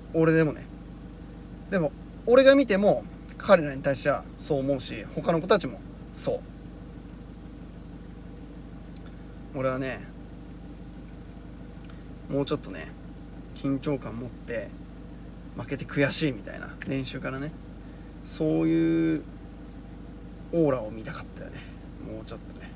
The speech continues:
「余裕かましてる場合じゃないでしょ」って言いたい。もっと必死こいて、焦りまくって、セットわかんねえならセットやりまくって、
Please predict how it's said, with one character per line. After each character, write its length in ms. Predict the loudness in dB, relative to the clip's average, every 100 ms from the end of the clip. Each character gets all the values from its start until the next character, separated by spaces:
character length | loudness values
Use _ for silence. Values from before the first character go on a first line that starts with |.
| -12 -12 -12 -12 -12 -12 -12 -12 -12 -14 -12 -6
「余 160 | -2 0
裕 60 |
か 120 | 0 0
ま 100 | 0
し 60 |
て 60 | 0
る 60 |
場 80 | 0
合 80 | 0
じ 60 | 2
ゃ 20 |
な 100 | 2
い 20 |
で 80 | 2
し 80 | 2
ょ」 40 |
っ 20 |
て 180 | 2 -4 -12 -14 -14 -12 -10
言 80 | -10
い 40 |
た 100 | -10
い。 40 | -12 -12 -14 -14 -14 -14 -12 -12 -12 -12 -12 -12 -12 -12 -12 -12 -6
も 80 | -4
っ 40 |
と 140 | -4 -4
必 120 | -2
死 160 | -2 0
こ 120 | -2
い 40 |
て、 180 | -2 -8 -8 -14 -14 -14 -12 -12 -12 -12 -12 -12 -14 -14 -12 -6
焦 240 | -4 -2
り 80 | -2
ま 100 | -2
く 80 | -6
っ 20 |
て、 260 | -12 -12 -12 -14 -14 -16 -16 -16 -16 -14 -14
セ 180 | 0 2
ッ 40 |
ト 160 | 2 -2
わ 60 | -2
か 120 | 0
ん 60 |
ね 80 | 0
え 40 | -6
な 80 |
ら 60 | -8
セ 120 | -8
ッ 20 |
ト 120 | -6 -6
や 100 | -2
り 100 | 0
ま 80 |
く 80 | -2
っ 40 | -4
て、 260 | -10 -10